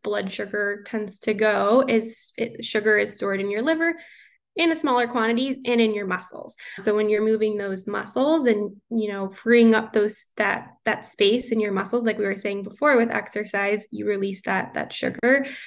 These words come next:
when you exercise. And so you have a higher carbohydrate food and then you go and move your muscles, that sugar is gonna be able to be more easily stored in those muscles. So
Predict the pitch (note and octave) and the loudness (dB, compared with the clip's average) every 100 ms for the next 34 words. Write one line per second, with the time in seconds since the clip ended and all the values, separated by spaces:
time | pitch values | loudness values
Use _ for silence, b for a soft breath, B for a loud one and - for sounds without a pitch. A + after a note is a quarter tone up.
0 | B - G#3+ G#3 A#3+ B3 - G#3+ G3+ G3 | B 0 2 2 0 -2 -2 -4 -2 0
1 | G3 G#3+ B3 A#3+ A3+ G#3+ - G#3+ G3+ G3+ | 2 2 0 0 -2 -2 -4 -2 -2 -4
2 | - B B - G#3+ G#3+ G#3 G3+ G#3 G3+ | -10 B B -10 -6 -4 -4 -2 -2 -2
3 | G3+ - G#3 F3+ - G3+ G3 G#3 G3+ G#3 | -4 -4 -4 -4 -4 -4 -2 -2 0 -2
4 | - - - F4 D#4+ D4+ - A#3 A3+ G#3+ | -4 -6 0 2 2 0 0 2 2 2
5 | G#3+ G#3 G#3 G#3 A3+ G#3+ G#3+ G3+ G3+ G#3 | 0 -4 -6 -6 0 0 0 -2 -4 -6
6 | G3+ F#3 - A#3+ C4+ D4+ D4 B B B | -6 -8 -4 -2 0 0 -4 B B B
7 | G#3+ G3+ - G#3+ G3+ G3+ G#3 G#3 G3 G3 | -4 -2 -2 -2 0 -2 -2 -4 -4 -4
8 | - - - G#3 G#3 G#3+ G#3 - A3 G3+ | -4 -6 -6 -6 -4 -4 -4 -2 0 0
9 | G3 G3+ F#3+ F#3 - F#3 F3+ - - G#3 | 0 0 0 -2 -2 0 2 0 -2 -2
10 | - - - - - A3+ A3 G#3 | -4 -4 -6 -4 -4 -2 0 0